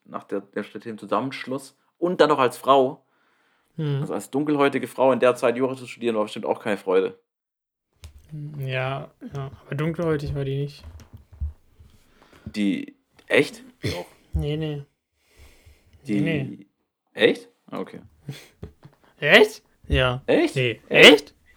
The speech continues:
Speaker 2: Hä?
Speaker 1: Ja?
Speaker 2: Ja.
Speaker 1: Stimmt, die war echt nicht dunkelhäutig.
Speaker 2: Nee, nee.
Speaker 1: Die
Speaker 2: Also
Speaker 1: war
Speaker 2: wir
Speaker 1: einfach
Speaker 2: wollen
Speaker 1: nur
Speaker 2: es mal
Speaker 1: alt.
Speaker 2: nicht übertreiben, ne?
Speaker 1: Die war einfach nur alt.
Speaker 2: <laughs> Ja.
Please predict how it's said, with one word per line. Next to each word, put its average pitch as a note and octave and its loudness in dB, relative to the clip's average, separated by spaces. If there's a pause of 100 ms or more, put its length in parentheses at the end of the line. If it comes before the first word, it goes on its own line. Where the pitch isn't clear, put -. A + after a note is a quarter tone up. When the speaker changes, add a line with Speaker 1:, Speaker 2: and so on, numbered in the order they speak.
(180)
Speaker 2:
Hä? F3 4 (880)
Speaker 1:
Ja? F4+ 0
Speaker 2:
Ja. B2+ -4 (840)
Speaker 1:
Stimmt, C3+ 4
die A2 2
war G2+ 6
echt - 0
nicht - -10
dunkelhäutig. G#2 -2 (480)
Speaker 2:
Nee, C#3+ -6
nee. D3+ -4
Speaker 1:
Die D3 -10 (1120)
Speaker 2:
Also C#3 -4
Speaker 1:
war G#2+ 6
Speaker 2:
wir - -2
Speaker 1:
einfach - 0
Speaker 2:
wollen - 0
Speaker 1:
nur D#3 2
Speaker 2:
es - 0
mal - 2
Speaker 1:
alt. - 0
Speaker 2:
nicht E3 0
übertreiben, D#3 0
ne? C3+ -10 (380)
Speaker 1:
Die - -8
war G#2 4
einfach G#2 -2
nur G#2 -2
alt. A2 -4 (1000)
Speaker 2:
<laughs> E3 -8 (1600)
Ja. B2+ -4